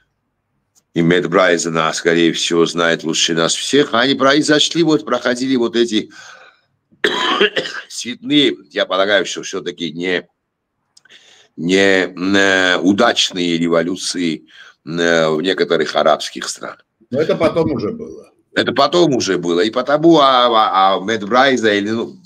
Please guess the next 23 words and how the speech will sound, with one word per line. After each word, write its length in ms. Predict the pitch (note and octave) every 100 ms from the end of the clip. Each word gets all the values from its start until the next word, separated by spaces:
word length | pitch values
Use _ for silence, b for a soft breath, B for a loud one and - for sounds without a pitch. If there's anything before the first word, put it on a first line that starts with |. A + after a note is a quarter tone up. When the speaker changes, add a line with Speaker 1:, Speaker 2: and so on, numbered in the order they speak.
| -
Speaker 1:
в 60 | G2
лице 560 | A2+ - - C3+ C3+
или 120 | B2
устами 520 | A2+ A2 - A#2+ A#2 G#2
Мэтта 300 | G#2 G#2+ G#2
Брайза, 600 | A2 B2 B2 G2+ F2 - B B B B -
э, 340 | G2 G2 G2
Штаты 400 | F2 - A2+ A2
нам 220 | A2 A2 G#2
гов-, 280 | G#2+ F2
Штаты 300 | - G#2+ G#2
им 380 | G2+ C#3+ D3+ C#3
говорили, 640 | A#2+ A2+ G2+ F#2+ G2 G2+ F2+
что, 320 | - F2+ E2+
мол, 440 | F#2+ G#2+ F#2+ - B B _
товарищи, 540 | - F#2 G#2 G2 - F#2+
подражайте 840 | F#2 F2+ F#2 F2+ G2+ F#2 F2+ F#2
Грузии. 420 | E2 E2+ D2+ C#2+
Но 160 | D2 G2+
с 40 |
шестого 720 | - - C#3 - F#3 F#3+ E3+ C#3
года 480 | A#2+ G#2+ F2+ D#2 - _ -
особенно. 800 | E2+ - G#2+ F2 - C#2 B1+